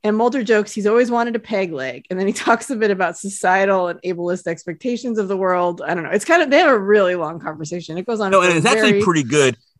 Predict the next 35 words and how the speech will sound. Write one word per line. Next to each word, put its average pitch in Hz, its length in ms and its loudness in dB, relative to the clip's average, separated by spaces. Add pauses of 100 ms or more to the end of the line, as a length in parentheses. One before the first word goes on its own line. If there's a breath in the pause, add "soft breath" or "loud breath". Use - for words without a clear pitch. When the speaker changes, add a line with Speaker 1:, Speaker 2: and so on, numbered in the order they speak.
Speaker 2:
And 131 160 2
in 135 140 -2
this 147 180 -2
little 170 140 -4
short 147 260 -2
sentence, 135 240 -4
it 107 100 -8
sounds 147 180 -2
almost 120 180 0
like 101 140 2
Mulder's 101 420 -4
saying 101 380 -4
gross 90 220 -4
stuff, 131 160 -2
and 123 80 -4
he's 101 80 -2
actually 120 260 -4
not. 175 240 4
Speaker 1:
No, 320 320 8
Speaker 2:
He's 269 60 6
Speaker 1:
he's 311 140 8
Speaker 2:
actually, 269 40 -2
Speaker 1:
not. 220 280 2
He's 285 220 2
saying 277 140 2
Speaker 2:
he's 262 100 0
Speaker 1:
that 240 60 2
Speaker 2:
being 147 160 2
Speaker 1:
society 208 340 2
Speaker 2:
super 202 100 -2
positive - 400 4
Speaker 1:
has 92 80 -4
Speaker 2:
and 107 80 -4
is 101 100 -6
like, 101 200 2